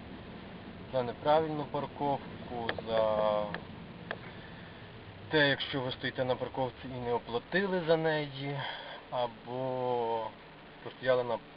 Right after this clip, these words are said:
парковці довше, ніж ви оплатили. Ось такого роду залишають повідомлення під... Так, такого роду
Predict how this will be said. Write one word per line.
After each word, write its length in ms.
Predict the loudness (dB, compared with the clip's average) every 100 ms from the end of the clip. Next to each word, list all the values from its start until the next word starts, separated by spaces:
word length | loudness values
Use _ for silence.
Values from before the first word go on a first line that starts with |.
| -8
парковці 1120 | -6 -6 -12 -18 -2 0 0 -4 -10 -8 -8 -10 -14 -10
довше, 300 | -4 -2 -4
ніж 240 | -6 -6 -4 -6 -8 -14 -18 -18 -18 -18 -18 -10
ви 60 | -6
оплатили. 500 | -4 -4 -4 -4 -4 -8 -14 -16 -14
Ось 160 | -14 -6
такого 420 | 0 4 6 4 2 -8 -16 -16 -4
роду 240 | -2 -2 -4
залишають 640 | -4 0 2 2 0 -6 -14 -16 -18 -16 -16 -16 -16 -18 -18 -18 -18 -18 -10
повідомлення 880 | -8 0 6 6 4 0 2 2 0 -6 -18 -20 -20 -12
під... 180 | -10 -10 -12 -16 -14 -16 -18 -18 -18 -18 -20 -20 -18 -14 -12 -12 -16 -18 -16 -16 -16 -4
Так, 160 | -2 -2
такого 320 | -8 -6 -4
роду 240 | -2 -2